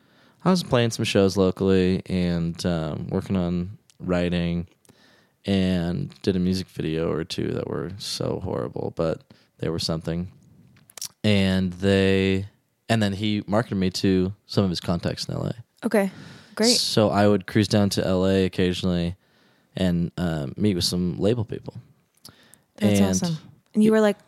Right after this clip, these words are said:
Speaker 2: twenty-two?
Speaker 1: Yeah, twenty-two, twenty-three.
Speaker 2: Cool.
Speaker 1: Yeah, and I was, uh,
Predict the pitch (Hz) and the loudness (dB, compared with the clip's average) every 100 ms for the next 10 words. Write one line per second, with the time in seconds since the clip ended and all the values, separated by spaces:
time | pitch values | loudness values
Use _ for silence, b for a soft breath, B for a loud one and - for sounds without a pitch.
0 | _ - - 190 185 180 170 160 - 190 | _ -8 0 2 2 2 0 -4 -4 0
1 | 180 180 196 - 120 95 - 123 - 110 | 2 2 0 4 4 4 2 0 2 2
2 | 107 90 - 85 95 - 156 b b b | 2 -2 -2 -4 -4 -6 -8 b b b
3 | b b 123 95 104 107 107 107 98 - | b b 2 4 4 6 6 6 4 2
4 | - - _ 110 107 104 101 | -2 -6 _ 4 6 6 4